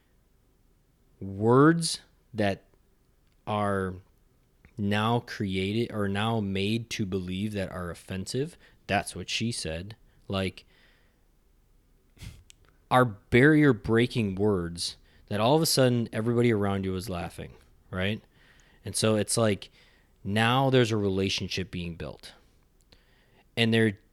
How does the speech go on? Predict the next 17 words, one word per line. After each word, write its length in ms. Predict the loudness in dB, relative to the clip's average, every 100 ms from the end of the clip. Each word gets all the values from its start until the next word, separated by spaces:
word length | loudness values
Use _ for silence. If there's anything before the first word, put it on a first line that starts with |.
| _ _ _ _ _ -4
there 220 | 0 0
is 240 | -2 -4
this 160 | -4 -4
growth 680 | -6 -8 0 2 2 0 -6
amongst 400 | -8 -6 -4 -6
this 140 | -8 -8
tiny 320 | -6 -4 0
little 160 | 0 0
community 680 | -2 0 0 -2 -6 -8 -12 _ _ _ _ _
that, 220 | -4 -4 -2
like, 420 | -2 -4 -6 -20 _ _ _ _ _
is 260 | -6 -6 -6
not 800 | -4 -2 0 0 -2 -6 -12 -16 _
something 520 | -4 -2 -2 -4 -4
that 140 | -4 -6
is 120 | -6
negative. 540 | -8 -8 -12 -16 -18